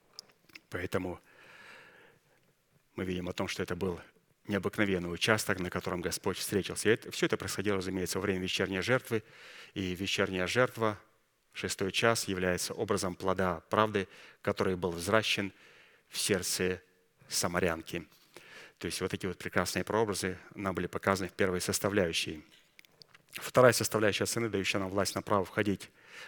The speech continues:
в нетленное и неисследимое наследие Христа и Бога,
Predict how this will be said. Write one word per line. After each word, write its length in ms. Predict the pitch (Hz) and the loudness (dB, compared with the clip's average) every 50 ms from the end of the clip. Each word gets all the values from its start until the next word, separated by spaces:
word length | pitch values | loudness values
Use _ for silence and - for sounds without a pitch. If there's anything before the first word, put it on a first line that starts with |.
| - - | -12 -8
в 120 | - 101 | -4 -2
нетленное 1080 | 104 107 95 - - 113 107 98 95 95 90 90 90 90 90 90 90 90 90 87 85 - _ - - - _ - | 0 0 0 0 2 2 2 4 2 0 -2 -4 -2 0 0 0 2 2 2 0 -2 -6 _ -20 -20 -12 _ 0
и 160 | 110 104 - | 2 2 2
неисследимое 800 | - 110 107 110 101 - - - 110 104 107 110 98 92 90 90 | 2 0 0 2 2 2 4 4 2 4 4 2 2 2 2 2
наследие 500 | 95 95 92 - - 107 95 98 92 90 | 4 2 2 4 4 2 4 2 0 0
Христа 380 | - - 92 - - - 95 | 0 -2 -2 0 2 2 2
и 60 | 95 | 2
Бога, 360 | 92 92 113 120 117 113 113 | 4 2 2 0 2 0 -4